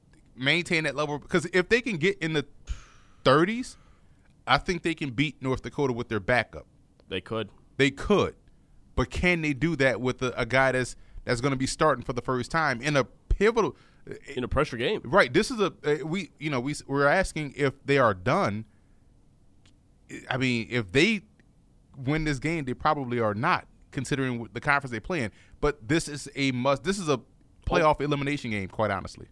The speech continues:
Speaker 2: Absolutely. Uh, see, for me, I think there's just too much against them for me personally to put them in.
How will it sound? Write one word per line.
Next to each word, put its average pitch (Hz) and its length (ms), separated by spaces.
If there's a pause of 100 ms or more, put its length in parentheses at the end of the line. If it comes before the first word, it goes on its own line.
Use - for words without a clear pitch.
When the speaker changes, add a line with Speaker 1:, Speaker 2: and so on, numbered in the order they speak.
Speaker 2:
Absolutely. 110 500
Uh, - 140
see, 120 220
for 113 160
me, 123 280
I 107 140
think 120 460 (800)
there's 117 340
just 113 260
too 151 200
much 156 260
against 120 720
them 160 320 (720)
for 120 180
me 127 140
personally 156 520
to 143 60
put 147 200
them 120 180
in. 101 160